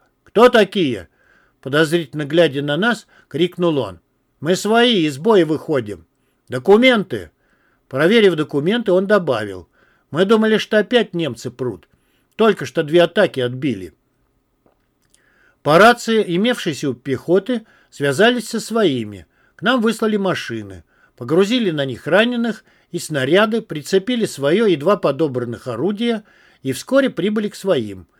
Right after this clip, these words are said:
Черняк, встретив меня, прослезился. "Я уже тебя похоронил", сказал он. "В штаб армии доложили, что одна батарея ведет бой в деревне. А когда вы замолчали,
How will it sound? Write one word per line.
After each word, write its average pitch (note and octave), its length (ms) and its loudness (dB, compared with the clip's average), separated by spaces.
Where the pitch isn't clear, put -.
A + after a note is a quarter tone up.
Черняк, A3 440 -2
встретив C#3 500 -4
меня, E3 260 -4
прослезился. A#2 960 -6
"Я A3+ 160 6
уже A3 200 2
тебя G3 280 2
похоронил", C3 720 -2
сказал B2+ 440 -2
он. F#2 180 -12
"В - 80 -20
штаб G#3 280 2
армии A3 280 4
доложили, G3 580 2
что - 220 -4
одна F3 240 0
батарея F#3 500 2
ведет D3 320 0
бой E3+ 240 2
в C3 60 -12
деревне. D#3 580 -2
А C3 140 -2
когда F3+ 360 4
вы G3+ 200 2
замолчали, F#3+ 800 0